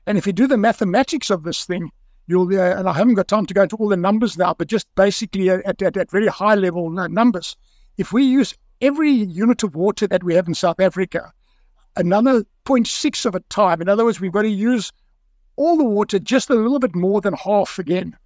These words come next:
We've got to recycle that water. Then we're gonna have enough water by twenty thirty-five to create full employment and to still have a thriving and, and, and investable economy.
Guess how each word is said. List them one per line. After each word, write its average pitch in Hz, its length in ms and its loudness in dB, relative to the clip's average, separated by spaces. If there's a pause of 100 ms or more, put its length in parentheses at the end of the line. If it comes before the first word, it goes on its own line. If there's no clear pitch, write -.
(200)
We've 180 100 -2
got 190 100 4
to 180 60 2
recycle 190 680 0
that 175 140 2
water. 170 380 -6 (340)
Then 214 160 2
we're 294 100 4
gonna 240 200 2
have 214 140 0
enough 208 280 0
water 226 520 -2 (340)
by 202 160 0
twenty 247 240 4
thirty-five 190 640 0
to 185 140 -6
create 190 260 -2
full 277 240 0
employment 208 680 0 (300)
and 185 120 -2
to 180 80 -8
still 254 220 -2
have 180 160 2
a 175 80 0
thriving 202 540 0
and, 175 180 -4
and, 185 180 -2
and 190 140 -2
investable 175 580 -2
economy. 170 540 -4